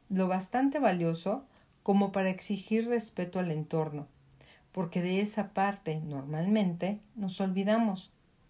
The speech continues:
Nos olvidamos y pasamos por alto cómo nos hablamos a nosotros mismos y cómo nos tratan los demás al creer que esto no tiene mayor trascendencia,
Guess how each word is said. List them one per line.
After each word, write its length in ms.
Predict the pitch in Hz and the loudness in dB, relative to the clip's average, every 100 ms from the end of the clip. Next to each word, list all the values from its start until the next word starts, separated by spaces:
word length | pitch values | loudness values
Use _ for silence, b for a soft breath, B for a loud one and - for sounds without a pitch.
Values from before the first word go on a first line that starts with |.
| _ b b b b - | _ b b b b 0
Nos 200 | 220 247 | 2 4
olvidamos 640 | 233 233 254 311 381 - | 4 4 0 0 0 -2
y 40 | |
pasamos 540 | - 202 202 208 220 - | -2 0 2 4 4 0
por 240 | - 175 | -4 2
alto 440 | 170 175 208 214 - | 2 2 0 -2 0
cómo 300 | - 240 269 | 4 6 6
nos 280 | 262 233 - | 6 4 2
hablamos 560 | 165 175 175 196 208 170 | 0 2 2 0 0 -2
a 40 | |
nosotros 540 | 156 - 170 185 185 | -4 -4 -6 -6 -4
mismos 520 | 165 170 160 180 254 - b b b b | 0 0 2 0 -2 -8 b b b b
y 140 | 208 | -2
cómo 320 | - 240 262 | 4 4 6
nos 320 | 262 226 185 | 4 2 0
tratan 420 | - 214 214 233 196 | 0 0 2 2 2
los 180 | 170 165 | 0 -2
demás 460 | 156 160 196 - - b b _ - | -2 0 -2 -6 -16 b b _ 0
al 260 | 175 175 | 0 0
creer 400 | 175 185 190 220 | -2 0 0 -2
que 120 | - 196 | -2 -2
esto 240 | 196 202 | -2 -2
no 140 | 190 185 | -2 -2
tiene 300 | - 190 185 | 0 2 2
mayor 380 | 175 170 165 | 0 0 -2
trascendencia, 1080 | - - 170 170 160 156 165 170 165 - 160 | -2 -4 -2 -2 -4 -2 2 2 0 -4 -10